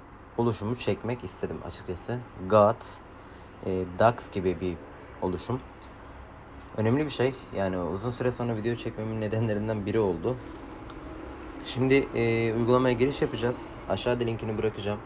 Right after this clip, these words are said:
Mutlaka katılın. Yakın zamanda çıkması bekleniyor. dax gibi. E, bunu kasabiliyorsunuz da. Ama öncesinde Telegram kanalımızı mutlaka takip edin. Oradan paylaşımlara her gün, her gün devam ediyorum.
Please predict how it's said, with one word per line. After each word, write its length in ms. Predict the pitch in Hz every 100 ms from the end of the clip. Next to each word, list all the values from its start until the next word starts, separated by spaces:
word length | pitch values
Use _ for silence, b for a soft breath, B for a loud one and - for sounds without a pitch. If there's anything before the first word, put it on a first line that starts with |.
| -
Mutlaka 420 | 110 120 117 113
katılın. 360 | 110 113 110 104 - 90
Yakın 260 | 95 123
zamanda 400 | 117 113 104 101
çıkması 400 | - - 92 117
bekleniyor. 420 | 120 117 104 98 101 - B B B - -
dax 320 | 110 127 -
gibi. 280 | 117 101 117 - B B B B B B -
E, 440 | 95 104 101 101 98 101
bunu 160 | 131
kasabiliyorsunuz 800 | 127 107 120 117 131 - 131 101
da. 140 | 98 117 - - - - -
Ama 160 | 135 160
öncesinde 340 | 139 131 123
Telegram 420 | 117 120 135 143
kanalımızı 480 | 131 113 107 98 92
mutlaka 500 | 127 - 107 98 98
takip 360 | 101 98 95 90
edin. 160 | 87
Oradan 340 | 95 123 123 117
paylaşımlara 600 | 110 107 - 104 104 104
her 180 | 120
gün, 160 | 113 107
her 220 | 104 117
gün 220 | 113 110
devam 320 | 104 104 110 95
ediyorum. 300 | 82 80